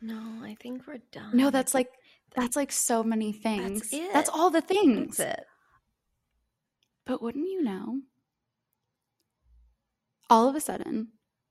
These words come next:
Speaker 2: three ships are seen on the horizon. Three battleships.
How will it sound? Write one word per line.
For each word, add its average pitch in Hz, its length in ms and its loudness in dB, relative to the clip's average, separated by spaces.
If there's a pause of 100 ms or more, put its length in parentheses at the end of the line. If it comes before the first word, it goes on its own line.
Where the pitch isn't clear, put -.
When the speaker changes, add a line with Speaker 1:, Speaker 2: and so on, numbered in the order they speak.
(1900)
Speaker 2:
three 240 340 0
ships - 540 -4 (520)
are 233 100 2
seen 214 260 0
on 196 120 -2
the 190 80 -4
horizon. 202 760 -6 (760)
Three 294 120 6
battleships. - 840 0